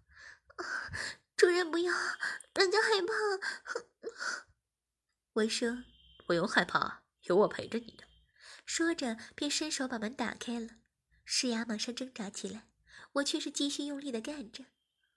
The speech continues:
Speaker 1: 我没有把诗雅推出去走廊，只是在房门不停地干着。诗雅也是并拼命地忍着不出叫声。干了一会儿，电梯竟传来开门的声音。诗雅马上用力地想退出，退进房中，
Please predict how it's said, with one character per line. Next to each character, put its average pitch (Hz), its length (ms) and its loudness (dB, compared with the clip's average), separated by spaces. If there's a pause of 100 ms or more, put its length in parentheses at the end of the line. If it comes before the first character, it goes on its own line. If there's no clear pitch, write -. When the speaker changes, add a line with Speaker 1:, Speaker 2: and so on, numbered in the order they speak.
(120)
Speaker 1:
我 285 120 2
没 277 120 2
有 320 120 2
把 247 140 2
诗 254 160 -2
雅 220 120 0
推 240 200 -8
出 233 120 -4
去 226 120 -6
走 196 180 -4
廊， 190 260 -10 (480)
只 262 140 0
是 269 140 0
在 254 100 0
房 214 220 2
门 220 120 2
不 233 140 0
停 226 160 -2
地 220 80 0
干 254 260 -8
着。 - 120 -16 (480)
诗 349 300 4
雅 226 280 -2
也 240 100 -2
是 233 160 0
并 247 320 -8 (120)
拼 277 200 -8
命 285 240 -10
地 226 300 -4
忍 220 240 -6
着 196 240 -6 (140)
不 247 100 -6
出 247 100 -6
叫 247 240 -10
声。 - 300 -12 (500)
干 330 160 2
了 285 80 0
一 220 160 0
会 240 200 -2
儿， 240 100 -4 (220)
电 285 200 -2
梯 277 140 -4
竟 277 160 -4
传 247 200 0
来 240 100 2
开 277 200 -4
门 247 160 -2
的 220 80 -2
声 226 200 2
音。 220 280 -10 (560)
诗 320 200 2
雅 302 120 4
马 254 140 0
上 277 180 -2
用 285 160 -2
力 277 80 -4
地 262 80 0
想 226 240 -2
退 262 200 -6
出， - 180 -4 (500)
退 285 140 -8
进 247 160 -8
房 208 240 -10
中， 247 160 -14